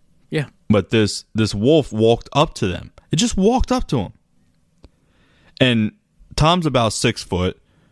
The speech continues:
Speaker 2: but this wolf's head was at the chest of Tom Gorman.
Speaker 1: The head alone,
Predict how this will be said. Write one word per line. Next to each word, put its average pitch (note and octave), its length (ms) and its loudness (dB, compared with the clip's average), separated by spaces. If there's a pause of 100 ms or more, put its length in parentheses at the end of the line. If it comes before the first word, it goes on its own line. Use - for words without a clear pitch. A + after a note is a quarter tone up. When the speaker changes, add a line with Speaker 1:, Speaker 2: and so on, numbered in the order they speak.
(640)
Speaker 2:
but - 140 2
this D3+ 160 0
wolf's D#3 280 2
head A#2+ 420 0
was G2+ 220 -2
at A#2+ 140 -2
the - 100 -2
chest - 840 -4 (640)
of G#2 140 0
Tom A2+ 260 0
Gorman. F#2 460 -4 (460)
Speaker 1:
The B2+ 140 -8
head B2 600 -6 (720)
alone, A#2+ 580 -6